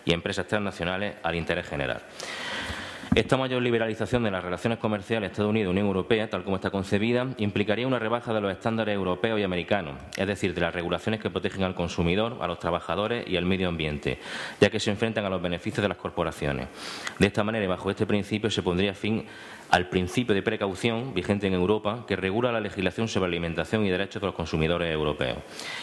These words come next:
Este acuerdo supondrá la mercantilización absoluta de nuestras vidas y el sometimiento total de la soberanía de los Estados a los intereses de las grandes corporaciones, con acuerdos que se están negociando en secreto, casi nula transparencia y sin ningún control por parte de organismos públicos que representen a la ciudadanía.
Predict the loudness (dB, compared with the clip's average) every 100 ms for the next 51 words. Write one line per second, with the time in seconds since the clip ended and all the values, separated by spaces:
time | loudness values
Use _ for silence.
0 | 0 4 4 4 0 0 0 2 2 2
1 | 0 -2 -2 -2 -2 -2 0 2 0 0
2 | -2 0 0 0 0 -2 0 0 0 -2
3 | -4 -2 0 0 0 0 0 -2 0 0
4 | 0 -10 -18 -2 2 2 2 0 2 2
5 | 0 0 2 0 0 0 0 -2 -6 -10
6 | -18 -18 2 4 6 4 2 0 0 0
7 | 0 0 -2 -2 0 -2 0 -2 -2 2
8 | 2 2 0 0 -2 -2 0 0 0 0
9 | 0 0 0 2 0 0 -8 -12 -18 -20
10 | -20 -20 -12 0 2 4 4 4 2 -2
11 | -4 -4 -2 -4 -4 -8 -14 -14 0 2
12 | 4 4 2 2 0 0 -2 -2 -2 -2
13 | -2 0 0 0 0 2 2 2 0 -2
14 | -2 -2 0 0 -2 -2 0 0 0 -2
15 | -6